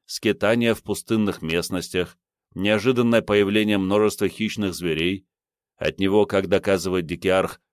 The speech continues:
погибли некоторые племена людей, затем сравнивает, насколько число людей, истреблённых в связи с нападением других людей,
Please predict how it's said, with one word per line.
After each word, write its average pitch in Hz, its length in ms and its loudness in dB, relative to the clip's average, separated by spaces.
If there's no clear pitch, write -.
погибли 95 440 -2
некоторые 95 500 -2
племена 92 420 -2
людей, 87 500 -2
затем 117 400 2
сравнивает, 123 720 2
насколько 98 560 0
число 98 360 -2
людей, 92 520 0
истреблённых 104 720 2
в - 60 -10
связи 98 300 -2
с - 120 -6
нападением 90 580 0
других 85 400 -2
людей, 101 460 -2